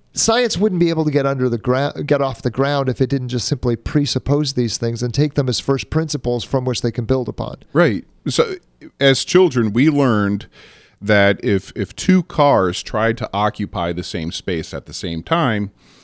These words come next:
Speaker 2: there's going to be a crash, right? And so, uh, we know that putting two things in the same place at the same time is, is not going to work. It's bad.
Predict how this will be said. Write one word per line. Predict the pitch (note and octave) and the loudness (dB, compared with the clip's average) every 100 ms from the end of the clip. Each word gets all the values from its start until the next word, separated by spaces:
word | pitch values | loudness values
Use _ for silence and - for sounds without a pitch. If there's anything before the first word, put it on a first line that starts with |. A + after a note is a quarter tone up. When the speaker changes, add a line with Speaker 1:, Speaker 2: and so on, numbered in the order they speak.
| _ _ _ _ _ | _ _ _ _ _
Speaker 2:
there's | - B2 | 0 0
going | - A2+ | 2 -2
to | A2 | -2
be | G2 G2 F2+ - _ _ | -2 -4 -6 -10 _ _
a | - | -16
crash, | - F#2+ - - - _ _ | -8 -10 -10 -18 -20 _ _
right? | E2 F2 - _ _ _ _ _ - | -8 -8 -10 _ _ _ _ _ -2
And | B2 | 0
so, | - B2 A#2 A2 _ - - | 4 4 4 0 _ -20 -8
uh, | E2+ E2+ D2 - _ | -4 -2 -4 -12 _
we | A#2+ A#2 D3 | -2 2 4
know | C#3 C#3 | 4 4
that | A2+ F2+ - | 2 -2 -2
putting | E3 C#3 G#2+ | 0 2 0
two | - D#3+ | 0 -2
things | C#3+ D3 C3 G2+ | -2 0 0 0
in | G2+ | -2
the | F#2+ | -4
same | - G2 | -4 -4
place | - F#2+ - | -4 -6 -6
at | - | -12
the | |
same | - F2+ | -8 -6
time | E2 G2 F2 - | -6 -6 -6 -6
is, | F2+ - - _ | -10 -12 -20 _
is | F2 E2 _ _ G#2 | -10 -10 _ _ -6
not | G2 E2 - | -4 -6 -8
going | F2 D2+ | -8 -8
to | - | -10
work. | C2 C#2+ A1+ | -10 -12 -12
It's | D2 | -16
bad. | - F2+ G1+ | -6 -4 -4